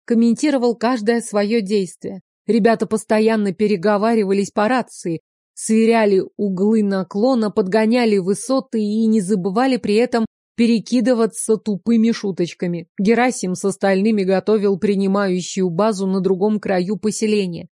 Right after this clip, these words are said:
Когда рация впервые зашипела, я от чего-то понадеялась, что этот хоть спросит, добралась там Лена или нет.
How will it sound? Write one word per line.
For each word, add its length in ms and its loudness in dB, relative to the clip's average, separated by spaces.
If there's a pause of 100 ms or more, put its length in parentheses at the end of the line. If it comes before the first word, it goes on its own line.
(280)
Когда 600 2
рация 680 2
впервые 540 0
зашипела, 580 0
я 280 2
от 120 2
чего-то 420 0
понадеялась, 840 0
что 360 -2
этот 280 -2
хоть 240 0
спросит, 680 -2
добралась 680 0
там 240 -4
Лена 340 0
или 320 0
нет. 300 -4